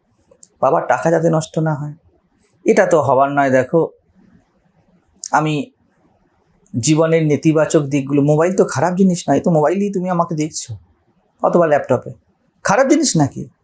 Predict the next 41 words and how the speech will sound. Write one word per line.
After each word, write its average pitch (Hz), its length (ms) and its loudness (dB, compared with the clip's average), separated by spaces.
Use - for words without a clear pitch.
এটাও 202 260 2
তো 220 140 2
ঘটছে। 196 500 -4
ওর 233 100 2
ব্যবহার 156 540 2
কি 139 200 0
যে 156 100 2
বারবার 139 500 2
চলে 143 240 4
যাচ্ছে, 127 420 -2
বারবার 143 480 0
যাচ্ছে 120 320 0
না 123 80 2
প্রীতম? 120 280 0
হতে 147 220 0
পারে 151 180 0
তুমি 151 180 2
বয়স 139 240 0
সন্ধিক্ষণে 143 600 0
আছো, 135 220 0
বয়স 151 320 0
সন্ধিক্ষণের 175 600 0
যেই 165 360 2
সব 180 320 0
জিনিসগুলি, 151 600 0
যে 139 180 -4
দিকগুলি, 156 480 2
সেগুলি 156 320 0
তোমাকে 139 300 -2
হয়তো 139 200 -2
টানছে। 151 480 0
মোবাইল 214 300 2
তো 143 100 2
তার 139 160 2
মাধ্যম, 123 380 0
বেচারা, 147 260 2
মোবাইলকে 123 500 -2
দোষ 104 280 -10
দিয়ে 107 120 -8
লাভ 104 320 -12
নেই। - 140 -14